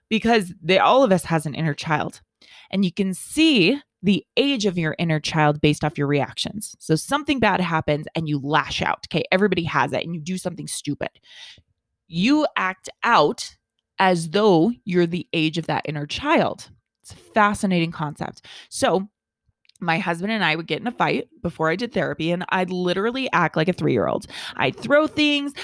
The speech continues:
I'd hide, I'd slam doors, I'd start sobbing. And I was like, "I am the most irrational, stupid per-," it's even embarrassing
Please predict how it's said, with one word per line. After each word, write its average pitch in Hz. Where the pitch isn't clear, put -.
I'd -
hide, 277
I'd 147
slam -
doors, 285
I'd 175
start -
sobbing. 262
And 208
I 180
was 170
like, 165
"I 175
am 240
the 170
most 151
irrational, 147
stupid -
per-," 175
it's 190
even 208
embarrassing 151